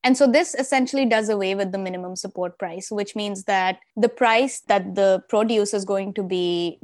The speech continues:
bought and sold for is to be determined by the parties involved. So it's a b-, a pretty fair, basic, you know, free market idea. But essentially, when we're considering how farmers, especially small and marginal farmers in India,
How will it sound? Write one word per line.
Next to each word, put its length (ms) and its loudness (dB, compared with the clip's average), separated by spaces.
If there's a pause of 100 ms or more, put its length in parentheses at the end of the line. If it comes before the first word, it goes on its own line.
(120)
bought 300 2
and 120 -4
sold 300 0
for 320 2
is 240 -4
to 160 2
be 100 2
determined 540 2
by 200 0
the 100 -6
parties 480 -4
involved. 480 -6
So 100 4
it's 140 2
a 100 8
b-, 280 0
a 100 0
pretty 260 2
fair, 400 2
basic, 560 -2 (140)
you 100 -4
know, 80 -2
free 300 -4
market 580 -2
idea. 500 2 (320)
But 220 2
essentially, 460 4
when 180 2
we're 100 2
considering 760 -2
how 260 0
farmers, 800 -4 (260)
especially 400 0
small 220 0
and 160 -2
marginal 400 -4
farmers 420 -6
in 80 -6
India, 380 -6